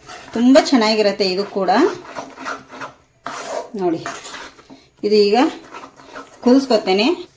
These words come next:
ನೋಡಿ ಇದಕ್ಕೆ ಸ್ವಲ್ಪ ನಾನಿಲ್ಲಿ ತುಪ್ಪ ಕೂಡ ಸೇರಿಸ್ತಾ ಇದ್ದೀನಿ. ನಿಮಗೆ ಇದು ಬೇಕಂದ್ರೆ ಹಾಕೊಳ್ಳಿ, ತುಂಬ ಚೆನ್ನಾಗಿರುತ್ತೆ ಹಾಕಿದ್ರೆ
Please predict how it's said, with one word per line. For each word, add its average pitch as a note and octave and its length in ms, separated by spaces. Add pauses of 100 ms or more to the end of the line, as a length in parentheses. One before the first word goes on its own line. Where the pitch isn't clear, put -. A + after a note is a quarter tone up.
(420)
ನೋಡಿ A3+ 260
ಇದಕ್ಕೆ G#3 260 (920)
ಸ್ವಲ್ಪ D#4 280 (140)
ನಾನಿಲ್ಲಿ G3+ 400 (400)
ತುಪ್ಪ G#3+ 180 (120)
ಕೂಡ G#3+ 100 (180)
ಸೇರಿಸ್ತಾ F#3 460
ಇದ್ದೀನಿ. F3+ 280 (640)
ನಿಮಗೆ A3+ 280
ಇದು A#3 180
ಬೇಕಂದ್ರೆ G#3+ 560
ಹಾಕೊಳ್ಳಿ, F3+ 340 (100)
ತುಂಬ A#3+ 200 (140)
ಚೆನ್ನಾಗಿರುತ್ತೆ G3+ 640
ಹಾಕಿದ್ರೆ G3+ 400